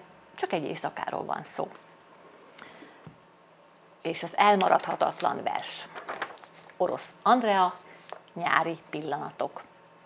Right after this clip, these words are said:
Csillag ajkú hajnal ébred, és csöndes pillangó táncot lejtve ring a falevél, a nap szelíd fénye lassan ideér. Lágy esőcseppek érintése zöldes színt festve gyöngyöt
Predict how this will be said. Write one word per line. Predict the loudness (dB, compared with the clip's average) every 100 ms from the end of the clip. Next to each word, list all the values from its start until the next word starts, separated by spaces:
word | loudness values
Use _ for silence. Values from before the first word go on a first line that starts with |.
| -20 -20 -20 -20 -20 -16
Csillag | -2 0 4 4 6
ajkú | 12 12 12 8 6
hajnal | 6 8 6 6
ébred, | 6 8 6 6
és | 2 6
csöndes | 6 8 6 4
pillangó | -2 4 6 4 6 4
táncot | 4 2 2 0 -2 4
lejtve | 6 6 2 -2
ring | 0 -2
a | -4
falevél, | -2 4 6 6 6 6 4 0 -18 -18 -20 -20 -20 -8 -2
a |
nap | 2 2 2
szelíd | 0 2 2 0 -4
fénye | -4 0 0 0 -2
lassan | -2 -2 -6 -8 -10 -12
ideér. | -10 -8 -8 -12 -16 -20 -20 -20 -20 -20 -20 -20 -20 -6
Lágy | 0 4 8 8 8
esőcseppek | 0 4 4 8 4 4 0 2
érintése | 2 4 2 4 4 4 2
zöldes | 8 8 8 6
színt | 4 -2 2
festve | 6 6 6 2
gyöngyöt | 4 2 0 -2